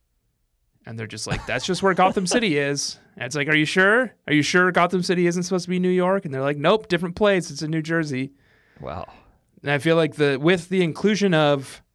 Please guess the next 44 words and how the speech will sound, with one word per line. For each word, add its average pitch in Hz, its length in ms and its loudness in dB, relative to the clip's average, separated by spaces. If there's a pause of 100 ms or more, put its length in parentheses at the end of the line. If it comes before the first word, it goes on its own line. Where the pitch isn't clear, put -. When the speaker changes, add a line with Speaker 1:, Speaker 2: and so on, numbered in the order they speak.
(580)
Speaker 1:
little 165 280 0
tidbits 147 520 -2
like 131 340 0
the 135 80 -4
moon 147 220 -2
landing 120 460 -6
and 120 520 -8 (220)
Mew's 131 380 -6
D 131 160 -4
N 120 100 -8
A 123 140 -6
being 107 280 -10
found 117 320 -8
in 107 80 -12
South 113 260 -10
America, 107 640 -12 (220)
Game 160 240 2
Freak 117 280 -6
have 113 140 -16
really 107 160 -10
backed 107 300 -6
themselves 113 380 -12
into 113 180 -12
a 90 60 -10
corner - 360 -14
on 98 120 -18
this - 160 -18
one. - 180 -16
Speaker 2:
Oh, 104 240 0
definitely. 85 680 -8 (280)
There's 127 160 2
a 135 80 4
whole 127 520 2
subreddit 95 680 0
that 98 180 -2
I 98 120 -4
encourage 98 520 -6
you 101 60 -6
to 95 100 -6
check - 240 -8
out 92 220 -2
that's - 240 -6
Pokemon 98 560 -4
Conspiracies. 87 1000 -8